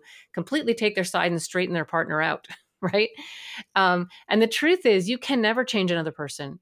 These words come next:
ever. You only have control over yourself. So if your partner has a problem, then guess what? You have a problem.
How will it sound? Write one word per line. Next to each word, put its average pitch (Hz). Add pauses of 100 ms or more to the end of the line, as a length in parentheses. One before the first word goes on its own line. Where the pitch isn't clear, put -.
ever. 202 (460)
You 208
only 247
have 185
control 170
over 156
yourself. 151
So 180
if 170
your 240
partner 285
has 185
a 170
problem, 165
then 214
guess 247
what? 254
You 247
have 185
a 135
problem. -